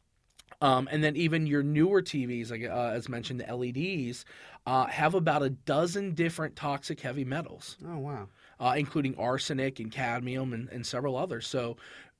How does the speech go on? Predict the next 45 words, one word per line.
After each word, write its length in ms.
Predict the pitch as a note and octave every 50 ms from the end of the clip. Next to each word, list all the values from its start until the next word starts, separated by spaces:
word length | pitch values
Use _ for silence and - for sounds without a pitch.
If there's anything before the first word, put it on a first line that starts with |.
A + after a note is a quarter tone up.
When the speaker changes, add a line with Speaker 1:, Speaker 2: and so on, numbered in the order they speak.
| _ -
Speaker 1:
uh, 240 | B2+ A#2+ A#2+ B2 A#2+
those 360 | B2 C3 D3+ D#3 E3+ E3 D#3
aren't 240 | E3+ C#3+ C#3+ C3+ C3+
even, 380 | B2+ B2 A2+ A#2+ A#2 A2+ A2+ -
you 120 | C#3 B2+
know, 100 | A#2 A2+
safe. 360 | A#2+ - - B2 A2+ A2+ A2 A2+
Uh, 180 | - A#2+ B2 B2
one 180 | B2 C3 C3+ C#3
of 80 | C3
the 40 | B2
things 240 | - D3+ C#3 C3+ C#3
we 140 | C#3 C3 B2
recently 440 | B2 C3+ C3+ - - G#2+ C3 C3
expanded 480 | A#2+ - - - - B2+ B2 C3 C3+ C3+
on 140 | C3+ C#3 C#3
in 80 | C3
our 100 | A#2+ A2+
program 520 | A2+ - C3+ B2+ B2+ C#3 C3+ C#3 D3+ E3 E3 - - - - -
was 180 | - C3+ C3 -
the 80 | C#3 -
collection 520 | - - C3 B2 C3 C3+ - - - C3+
and 100 | C3 B2+
recycling 460 | B2+ - - A#2 A#2+ - - C3+ C3+
of 80 | C3 B2+
L 200 | - A2+ B2 C3+
E 60 | C3+
D 160 | C#3 C3+ C#3+ C#3
bulbs. 600 | C3 C3 C#3+ - - - B1+ C2+ - - - - - _ - -
Speaker 2:
Okay. 300 | C3+ C#3 - B2+ A#2 A2+
Speaker 1:
Both 340 | B2 C#3 C#3 C#3 C#3 C#3 -
not 240 | E3 D3 C3+ C3+ C3+
just 200 | - D3+ B2+ A#2
via 180 | C3+ C#3+ C#3 -
electronics, 680 | B2+ B2+ A#2 A#2+ - - D3+ D3+ E3+ F3 D3 C3 - -
but 140 | - C3
the 60 | B2+ A#2+
actual 280 | A2+ A#2+ - - B2+
bulbs 380 | B2 A#2+ A#2 A#2 A#2 A#2 G#2+ -
themselves, 520 | A2 A2+ G#2+ - F3 F#3 E3 C3+ C3 -
in 140 | - C3+ B2+
addition 320 | A#2 B2+ C3 B2+ - D3
to 40 | B2
fluorescent 460 | - - B2+ C3 C#3+ D#3+ - F3+ D#3
bulbs. 340 | - - - - - - -